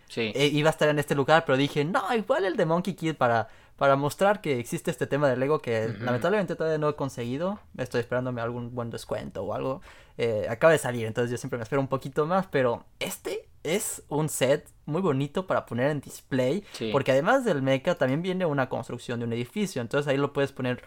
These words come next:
Speaker 2: como en acción, puedes acomodar el bastoncito este de diferentes tamaños, las minifiguras son buenas. Tú lo tienes, Paco, tú nos puedes
Speaker 1: Sí,
Speaker 2: decir más al respecto.
Speaker 1: sí, está
Speaker 2: <laughs>
Speaker 1: muy bueno, la verdad me gusta. También estuve en debate entre, que-, quería poner un mecha y estuve en debate entre este y el que puse.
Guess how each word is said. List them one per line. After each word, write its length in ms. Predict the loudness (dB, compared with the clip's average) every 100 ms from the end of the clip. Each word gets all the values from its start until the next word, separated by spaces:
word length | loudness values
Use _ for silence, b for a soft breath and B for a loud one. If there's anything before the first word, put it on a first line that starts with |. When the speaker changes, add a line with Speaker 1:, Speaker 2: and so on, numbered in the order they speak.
| B -2
Speaker 2:
como 280 | 4 4 4
en 160 | 4 2
acción, 880 | 2 -4 0 2 4 4 4 2 B B
puedes 220 | 2 2 2
acomodar 580 | -2 -2 0 4 4
el 360 | 4 0 -2 -4
bastoncito 720 | -4 -4 -4 -6 -8 -4 0
este 520 | 0 -2 -4 0 0
de 80 | -2
diferentes 460 | -4 -4 -4 -6 -10
tamaños, 840 | -4 0 0 0 -2 -2 -2 -6 b b
las 140 | -4 -4
minifiguras 600 | -4 -6 -6 -2 -2 -2
son 160 | -4 -6
buenas. 760 | -2 -2 -2 -4 -6 -10 -14 -20 _ _
Tú 100 | 4
lo 120 | 4
tienes, 260 | 4 0 2
Paco, 260 | 0 -2 -4
tú 100 | -4
nos 100 | 0
puedes 180 | 0 2
Speaker 1:
Sí, 20 |
Speaker 2:
decir 180 | 0 -2
más 160 | -4
al 80 | -8
respecto. 460 | -8 -4 -4 -2 -2
Speaker 1:
sí, 140 | -2
está 260 | 0 0 2
Speaker 2:
<laughs> 0 |
Speaker 1:
muy 220 | 2 0
bueno, 380 | -2 -4 -2 -2
la 120 | -2
verdad 280 | -2 -2 -2
me 100 | -2
gusta. 340 | -4 -4 -2
También 320 | 0 0 0 -2
estuve 320 | -2 0 0
en 80 | 0
debate 480 | 0 -2 -4 -6
entre, 580 | -6 -4 -4 -4 -6 -10
que-, 220 | -12 -10
quería 280 | -6 -2 -2
poner 260 | 0 0 0
un 120 | -2
mecha 280 | -6 -2 -2
y 60 | -2
estuve 300 | -4 -4 -4
en 60 |
debate 400 | -4 -4 -6 -10
entre 420 | -10 -8 -4 -2
este 280 | -2 -2 -2
y 220 | 0 -2
el 100 | -4
que 100 | -6
puse. 520 | -10 -10 -8 -4 -4